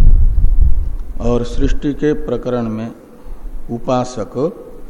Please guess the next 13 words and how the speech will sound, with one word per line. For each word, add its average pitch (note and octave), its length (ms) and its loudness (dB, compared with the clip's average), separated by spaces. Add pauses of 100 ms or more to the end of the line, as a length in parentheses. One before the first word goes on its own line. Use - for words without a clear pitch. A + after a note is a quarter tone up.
(520)
असन्निहित A2+ 680 -6
होने F2 320 -10
से, - 140 -8 (720)
यानी A2+ 240 -6
प्रकृत B2 480 -10
न A#2+ 60 -6
होने G2+ 420 -2
से - 180 0 (1300)
उपासकों A#2+ 720 -4
में A2 300 -6 (260)
ईश्वराधीन A2 800 2 (120)
ऐश्वर्य A2 500 2
रहेगा, F#2+ 520 -6